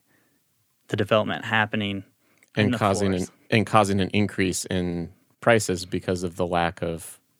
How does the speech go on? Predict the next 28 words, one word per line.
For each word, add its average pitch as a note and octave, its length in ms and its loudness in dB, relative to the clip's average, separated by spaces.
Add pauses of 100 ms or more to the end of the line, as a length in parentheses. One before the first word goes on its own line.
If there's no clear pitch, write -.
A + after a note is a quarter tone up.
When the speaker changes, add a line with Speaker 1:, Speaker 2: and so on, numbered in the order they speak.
(360)
Speaker 2:
new G2+ 220 2
development F2 460 0
happening. - 480 -8
Speaker 1:
Right, A#2 500 4
right. A2 380 2
We C3+ 80 6
don't, D3 260 6
we D3 100 8
wouldn't D#3+ 260 6
want D3+ 220 6
a C3+ 40 6
development C3 500 4
to - 60 -4
come B2+ 220 6
in A#2 240 2 (520)
next C3 260 2
to B2 80 -2
me B2 400 2 (640)
because A#2+ 300 2
that's B2 300 2
just, A#2+ 320 -2 (180)
I G#2+ 300 4 (160)
have A#2+ 220 -6
lived A#2+ 240 2
here C3 180 4
for - 140 -2
thirty G#2+ 320 -2
years, G#2+ 380 -2